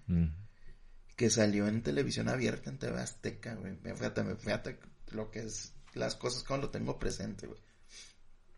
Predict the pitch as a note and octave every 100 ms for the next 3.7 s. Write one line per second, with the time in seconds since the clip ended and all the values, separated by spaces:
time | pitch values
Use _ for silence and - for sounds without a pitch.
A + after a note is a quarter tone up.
0 | - - - - - - - - B2 A2+
1 | C3 D#3+ - - C3 C3 C3+ C#3+ C#3+ C#3+
2 | D3 - B2 - A2+ B2+ A#2 - - G2+
3 | G2+ F#2+ A2+ B2+ F#3+ -